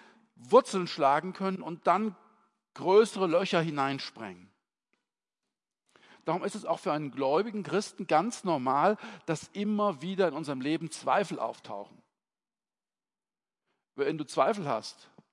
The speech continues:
dann ist das nicht ein Zeichen dafür, dass mit deinem Glauben was nicht in Ordnung ist,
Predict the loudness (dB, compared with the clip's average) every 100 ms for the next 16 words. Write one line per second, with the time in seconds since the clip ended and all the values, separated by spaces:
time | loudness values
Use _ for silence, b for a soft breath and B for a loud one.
0 | _ _ b b -8 -8 -6 -4 -4 -2
1 | -4 -2 -2 -2 -6 -6 -4 -6 -6 -8
2 | -4 0 0 0 -6 -8 -12 -10 -10 -10
3 | -16 -16 -20